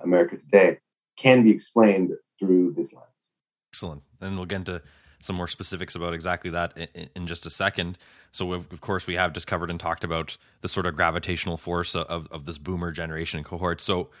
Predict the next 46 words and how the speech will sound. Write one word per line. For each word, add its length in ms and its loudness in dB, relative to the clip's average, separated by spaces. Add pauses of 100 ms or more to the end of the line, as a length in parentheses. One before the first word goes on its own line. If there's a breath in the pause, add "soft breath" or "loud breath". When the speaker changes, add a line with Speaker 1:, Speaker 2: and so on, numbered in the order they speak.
(400 soft breath)
Speaker 2:
I 60 0
wanna 220 4
dive 240 4
a 40 -2
little 160 -4
deeper 260 -6
into, 240 -6
into 200 -8
one 100 -4
of 60 -4
the 60 -12
points 340 -2
here 180 2 (100)
as 140 -8
far 220 0
as, 200 -6 (140)
you 100 -8
know, 220 -8 (260)
especially 400 -2
why 160 0
we 100 -4
should 140 -8
be 100 -8
thinking 320 -2
about 200 -6
this. 120 -8
So 80 0
you 140 0
really 220 0
say 340 -2 (300 soft breath)
that 100 -4
the 80 0
heart 240 4
of 80 -2
the 80 0
book 360 -2
is 200 -2
that, 280 0
quote, 300 -4 (800 soft breath)
"Technological 680 4
progress 800 0
has 200 0
produced 500 -6
an 60 -8
inflection 540 0
point 380 -2